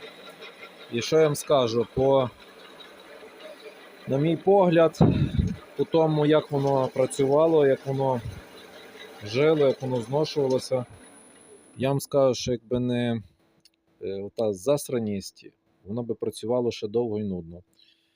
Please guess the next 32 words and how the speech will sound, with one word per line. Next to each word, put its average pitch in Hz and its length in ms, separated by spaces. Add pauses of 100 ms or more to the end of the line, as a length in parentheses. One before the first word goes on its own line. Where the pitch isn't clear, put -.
(720)
Е, 95 160
дуже 131 400
класно 120 460
працює 101 880 (420)
гартований, 95 840 (640)
гартована 107 520
сталь 135 260
по 120 160
чавуну. 104 500 (840)
Бо, 95 440
щоб - 200
ви 120 60
розуміли, 120 580
зносу 113 680 (320)
в 95 40
задній 104 320
частині 101 420
нема 113 220
взагалі. 104 520 (380)
Ну, 151 240
взагалі, 107 540 (100)
що - 220
тут 160 200
зносу 131 340
нема, 110 260
що - 180
на 98 360
самі-, 101 320
самому 104 380
чавуні 113 440
зносу 120 400
нема. 113 320